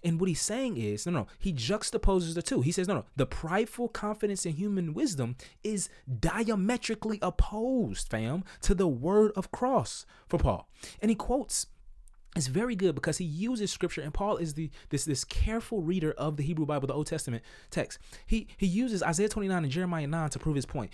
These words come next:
We can't go there. We don't have time. But these passages show God as one acting to judge and save his people in the last days in a way, hear this, oh, I love it, that defies human logic, subverts their expectation, and is beyond their imagination.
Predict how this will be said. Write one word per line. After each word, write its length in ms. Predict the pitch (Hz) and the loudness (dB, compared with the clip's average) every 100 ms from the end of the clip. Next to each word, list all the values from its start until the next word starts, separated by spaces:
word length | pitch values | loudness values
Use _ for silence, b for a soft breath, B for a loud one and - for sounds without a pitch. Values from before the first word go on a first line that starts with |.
| B | B
We 60 | 151 | -2
can't 220 | 220 208 | -2 0
go 140 | 185 | 0
there. 140 | 170 143 | 0 2
We 100 | 180 | 0
don't 140 | 170 | 0
have 120 | 156 | -4
time. 380 | - 208 135 127 B - | -4 -4 -4 -6 B -4
But 180 | 143 127 | -2 0
these 260 | 233 262 | 0 0
passages 600 | - 208 208 123 101 - B - | 0 0 0 -4 -6 -10 B -6
show 340 | - 190 127 104 | 0 0 -2 0
God 460 | 190 240 107 - - _ B B | 4 4 2 -4 -18 _ B B
as 140 | 170 127 | 2 2
one 280 | 180 233 - | 2 2 0
acting 360 | 190 220 233 214 | -6 -2 -2 0
to 140 | 175 | -2
judge 360 | 131 175 226 220 | 0 0 0 0
and 140 | 208 | 0
save 240 | 220 214 | 0 0
his 140 | 214 - | -2 -2
people 500 | 208 190 92 95 127 B B | -2 -4 -6 -6 -10 B B
in 180 | 202 247 | 2 4
the 80 | 226 | 4
last 360 | 214 214 208 175 | 4 0 0 0
days 460 | 196 160 101 - B B | -2 -2 -4 -6 B B
in 100 | 214 | 0
a 120 | 208 | 0
way, 500 | 160 143 240 277 156 | 0 0 2 2 2
hear 240 | 160 202 233 | 0 -2 0
this, 260 | 196 - - | 0 -2 -2
oh, 100 | 175 | -2
I 80 | 143 | 0
love 220 | 175 123 | 0 -2
it, 100 | - B B | -6 B B
that 220 | 135 135 | 0 2
defies 600 | 143 127 - 190 247 285 | 0 -2 -4 -2 0 -2
human 300 | - 240 233 | -2 -2 -2
logic, 380 | 127 98 107 117 - B B | 0 -2 -4 -10 -14 B B
subverts 720 | - - 147 110 175 233 - | 2 4 2 0 0 0 0
their 200 | - 240 | -2 0
expectation, 800 | - - - - - 104 - 101 - B - | 0 -2 -6 -8 -4 -2 -2 -8 -10 B -4
and 140 | 170 | 0
is 160 | 170 131 | 2 2
beyond 560 | 151 120 139 151 143 | 0 0 0 0 0
their 160 | 131 113 | 0 0
imagination. 680 | 107 104 95 90 82 - | 0 -2 -4 -10 -10 -10